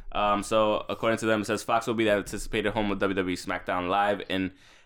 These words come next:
a massive new five-year deal worth more than one billion. So it's at least two hundred million a year. Um, the new deal, which is near completion and is worth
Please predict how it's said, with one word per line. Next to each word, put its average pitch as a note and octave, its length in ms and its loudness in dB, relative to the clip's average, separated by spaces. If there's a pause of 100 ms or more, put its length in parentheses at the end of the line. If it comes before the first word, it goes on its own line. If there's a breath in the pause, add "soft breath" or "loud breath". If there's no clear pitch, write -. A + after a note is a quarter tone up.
(120)
a G2 80 -2
massive G#2+ 400 -2
new G#2+ 120 2
five-year G2 380 0
deal F#2+ 300 2
worth F#2 340 0
more G#2 300 2
than F#2 180 0
one F2 200 0
billion. E2 440 -4
So G2 160 -2
it's F2+ 120 0
at F2+ 200 -2
least G2+ 260 -4
two F2 100 -10
hundred F2 240 -6
million E2 240 -8
a D#2 40 -10
year. E2 280 -6 (420 loud breath)
Um, F2 600 2 (760)
the G#2 100 2
new A2+ 180 4
deal, A2 220 4
which G#2 180 0
is G2+ 140 0
near A2 220 2
completion G#2 560 -2
and F#2+ 560 -2
is F#2+ 200 -6
worth G#2 340 0